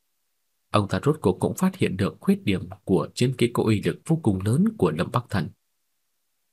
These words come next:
Khoảng cách giữa những lần thi triển gần nửa hơi, hơn nữa còn công kích theo đường thẳng. Khâu Hằng dùng ưu thế cảnh giới tu vi của mình, toàn lực cổ động chân khí, không ngừng gia tốc,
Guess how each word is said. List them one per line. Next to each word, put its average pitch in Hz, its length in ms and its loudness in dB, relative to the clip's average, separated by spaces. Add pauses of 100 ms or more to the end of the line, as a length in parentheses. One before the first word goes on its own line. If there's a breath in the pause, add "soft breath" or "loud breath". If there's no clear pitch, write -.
(220)
Khoảng - 120 2
cách 175 160 0
giữa - 100 2
những 185 220 4
lần 127 180 2
thi 143 200 2
triển 80 360 -2
gần 87 220 0
nửa 87 220 0
hơi, 120 280 0 (680)
hơn 101 180 2
nữa 101 140 0
còn - 180 -2
công 98 200 -2
kích 156 200 0
theo 135 120 2
đường 104 240 2
thẳng. - 200 -8 (1500)
Khâu 170 140 2
Hằng 113 360 2
dùng 107 340 0
ưu 139 220 2
thế 170 280 0
cảnh 82 220 -2
giới 127 280 0
tu 101 120 2
vi 92 200 0
của 80 120 -2
mình, 80 240 -2 (480)
toàn 135 180 4
lực 120 140 0
cổ 92 160 2
động 95 320 0
chân 98 180 -2
khí, 143 320 -2 (280)
không 185 200 6
ngừng 110 160 2
gia 131 200 -2
tốc, 208 240 -2